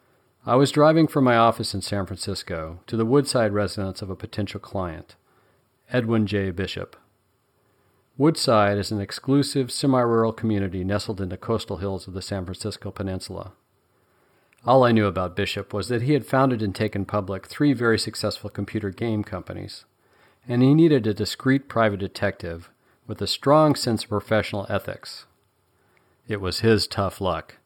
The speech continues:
He happened to pick me. I zigged and zagged along Kings Mountain for another half mile until I came to a narrow driveway guarded by a tall wrought iron gate. The gate had the name Bishop written in iron script along the top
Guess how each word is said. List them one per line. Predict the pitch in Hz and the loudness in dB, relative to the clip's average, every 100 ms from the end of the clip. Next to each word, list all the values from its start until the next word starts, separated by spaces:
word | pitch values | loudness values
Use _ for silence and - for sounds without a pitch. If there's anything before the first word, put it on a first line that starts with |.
| _ _ | _ _
He | - 87 | -10 -6
happened | 95 90 82 | -6 -6 -8
to | |
pick | - 85 - | -10 -10 -8
me. | 87 80 82 _ _ _ _ _ _ - | -10 -10 -14 _ _ _ _ _ _ -4
I | 113 | -2
zigged | 107 151 143 | 4 4 6
and | 139 110 | 4 4
zagged | 107 104 104 | 4 2 2
along | 101 101 98 | -2 -2 -2
Kings | - 113 107 - | -2 -2 -2 -4
Mountain | 101 95 92 | -6 -6 -10
for | - 101 | -10 -6
another | 98 101 95 | -4 -4 -4
half | 98 92 | -4 -4
mile | 101 95 87 82 85 - | -4 -6 -6 -10 -14 -10
until | 113 - 143 | -6 2 2
I | 123 | 2
came | - 139 | 0 0
to | 127 117 | 0 -2
a | |
narrow | 107 110 107 | 0 0 0
driveway | 101 98 92 87 85 | 0 -2 -2 -6 -6
guarded | 107 107 104 | -2 0 -2
by | 92 90 | -4 -6
a | 90 | -6
tall | - 120 117 | -2 2 2
wrought | 110 101 98 | 2 -2 -2
iron | 95 90 | -4 -6
gate. | 85 87 87 - _ _ _ _ _ _ _ _ | -8 -10 -10 -18 _ _ _ _ _ _ _ _
The | 123 | -4
gate | 117 156 | 2 4
had | 135 135 | 4 0
the | 120 | 2
name | 110 104 | 2 2
Bishop | 98 113 - 98 | 0 0 -2 -6
written | - 104 101 | -6 -6 -4
in | |
iron | 98 107 107 | -2 -2 -2
script | 98 - 95 85 - | -4 -4 -6 -6 -8
along | 92 92 | -6 -6
the | 87 | -6
top | - 107 85 - | -4 -4 -4 -8